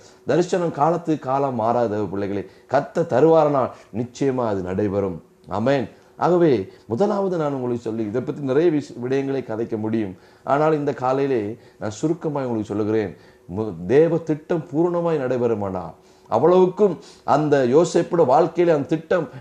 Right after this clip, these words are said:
நிறைவேறினது காரணமே அவனுக்குள்ளே தரிசனம் இருந்தது. அவன் சிறையில் இருக்கும்போது தரிசனம், அவன் விற்கப்படுற போது தரிசனம், பொய் குற்றச்சாட்டு, குற்றச்சாட்டப்படுகிற போது, சகோதரர்கள் அவனை குழியில போடுற அவனுக்கு தரிசனம், அவமானப்படுகிற போது அவர் தரிசனம், அது அவனை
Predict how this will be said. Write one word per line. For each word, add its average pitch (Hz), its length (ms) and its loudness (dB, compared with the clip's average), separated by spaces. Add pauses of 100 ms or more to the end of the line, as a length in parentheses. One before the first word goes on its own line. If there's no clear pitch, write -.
(140)
நிறைவேறினது 196 560 6
காரணமே 127 520 0 (140)
அவனுக்குள்ளே 117 640 -2 (360)
தரிசனம் 107 520 -2
இருந்தது. 92 320 -4
அவன் 135 140 -4
சிறையில் 180 380 4
இருக்கும்போது 202 400 2
தரிசனம், 120 520 0 (360)
அவன் 143 180 0
விற்கப்படுற 208 580 2
போது 202 180 4
தரிசனம், 123 460 0 (260)
பொய் 180 240 4
குற்றச்சாட்டு, 220 600 2
குற்றச்சாட்டப்படுகிற 170 880 0
போது, 107 160 -2 (240)
சகோதரர்கள் 202 540 4
அவனை 180 120 2
குழியில 214 360 4
போடுற 202 320 2
அவனுக்கு 151 220 4
தரிசனம், 113 520 0 (200)
அவமானப்படுகிற 202 800 4
போது 190 160 2
அவர் 120 180 2
தரிசனம், 107 420 -4 (260)
அது 120 240 0
அவனை 120 320 0